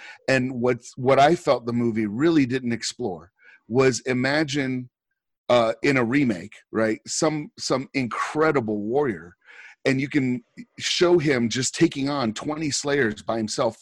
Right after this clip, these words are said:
fearlessly. And they're just like, "How can he fight like that?"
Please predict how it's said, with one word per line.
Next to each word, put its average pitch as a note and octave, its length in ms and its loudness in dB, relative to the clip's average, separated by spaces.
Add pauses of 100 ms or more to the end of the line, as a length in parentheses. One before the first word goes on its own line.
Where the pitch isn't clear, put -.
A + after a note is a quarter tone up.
fearlessly. D#3 640 0 (520)
And B2+ 420 2
they're C3+ 240 2
just C3+ 240 -4
like, C3 100 -4
"How E3+ 220 -2
can D#3 160 -4
he C3 100 0
fight F3+ 300 -4
like A#2 180 -2
that?" G2+ 180 -4